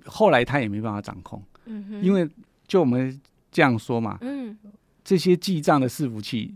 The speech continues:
Speaker 1: 后面会一直成长，
Speaker 2: 嗯。
Speaker 1: 因为很多人会投入、投入、投入，
Speaker 2: 哦。
Speaker 1: 所以会超出他的自己能够控制的。
Speaker 2: 哦。
Speaker 1: 但是他最大的优势是什么？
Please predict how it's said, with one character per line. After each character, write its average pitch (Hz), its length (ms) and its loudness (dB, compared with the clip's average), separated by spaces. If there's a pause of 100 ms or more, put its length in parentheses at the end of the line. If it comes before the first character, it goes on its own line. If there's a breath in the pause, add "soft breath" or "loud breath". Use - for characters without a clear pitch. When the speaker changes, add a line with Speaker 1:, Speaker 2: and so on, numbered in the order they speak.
Speaker 1:
后 - 200 0
面 165 140 4
会 151 140 2
一 160 60 -4
直 131 120 -6
成 101 240 -6
长， 101 160 -6 (340)
Speaker 2:
嗯。 220 280 -8
Speaker 1:
因 151 80 4
为 160 60 4
很 113 160 -2
多 131 120 -4
人 123 100 -2
会 123 100 -2
投 101 180 -12
入、 113 140 -6
投 101 180 -8
入、 107 140 -6
投 98 180 -16
入， 110 160 -12 (140)
Speaker 2:
哦。 208 80 -14
Speaker 1:
所 190 140 0
以 - 20 4
会 165 80 2
超 151 240 -4
出 151 160 -10
他 131 160 -2
的 120 200 -6 (440 soft breath)
自 196 120 -4
己 113 180 -8
能 110 120 -6
够 131 100 -2
控 120 240 -6
制 110 200 -14
的。 - 80 -20 (260 soft breath)
Speaker 2:
哦。 208 140 -14
Speaker 1:
但 220 120 4
是 208 100 0
他 185 120 2
最 196 180 4
大 180 120 6
的 147 80 6
优 139 160 2
势 135 220 -4
是 127 80 -6
什 117 160 -12
么？ 98 200 -16